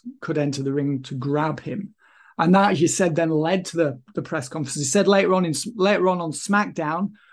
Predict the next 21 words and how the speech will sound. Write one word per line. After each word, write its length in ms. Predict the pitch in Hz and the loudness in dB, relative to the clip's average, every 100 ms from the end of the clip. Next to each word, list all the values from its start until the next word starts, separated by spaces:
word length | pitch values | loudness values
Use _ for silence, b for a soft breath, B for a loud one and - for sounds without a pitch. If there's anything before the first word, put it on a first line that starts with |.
| b | b
that 160 | 160 180 | -6 -4
Roman 380 | 175 185 175 170 | 0 0 0 -6
Reigns 460 | 165 165 165 143 | -6 -6 -6 -6
would 360 | 135 156 285 233 | -2 4 4 4
be 360 | 226 151 - _ _ _ _ _ _ _ _ | 4 4 0 _ _ _ _ _ _ _ _
at 100 | 165 | -10
the 80 | 151 | -8
press 360 | 127 170 127 - | -6 -8 -8 -10
conference 600 | - 160 139 160 147 - | -4 -4 -2 -2 -4 -4
the 80 | 143 | -6
following 600 | 170 156 143 143 - - 131 131 | -2 0 0 -2 -6 -6 -4 0
day 500 | 165 185 165 214 208 | 4 4 6 4 2
and 160 | 180 185 | 0 2
that 120 | 180 | 2
they 160 | 185 | 2
would 200 | 156 151 | 2 0
stream 640 | 131 - - 160 208 240 165 | -2 -6 -4 2 6 6 6
it, 180 | 214 | 0
which 260 | 233 254 - | -2 -6 -6
they 200 | 151 139 | -4 -4
did. 580 | 127 123 233 185 208 | -4 0 4 6 4